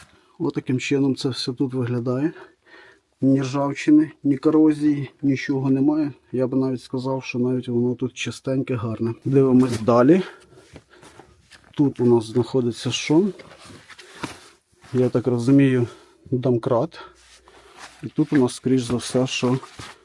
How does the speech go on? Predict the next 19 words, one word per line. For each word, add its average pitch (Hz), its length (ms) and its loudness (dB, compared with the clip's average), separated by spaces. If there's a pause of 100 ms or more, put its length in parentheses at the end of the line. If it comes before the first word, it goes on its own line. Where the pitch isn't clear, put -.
(240)
балонівий 127 640 4
ключ. 127 480 0
Да. 117 220 0 (120)
Поки 151 200 4
ми 147 140 8
тут, 170 220 2
давайте 135 320 2
подивимось, 127 460 2
в - 20 -2
якому 120 300 -2
стані 131 300 0
знаходиться 120 580 -4
сама 127 220 0
кришка 127 320 -4
багажника, 127 640 -2 (680)
для 110 200 2
того, 117 300 0
аби 110 160 2
розуміти 117 600 2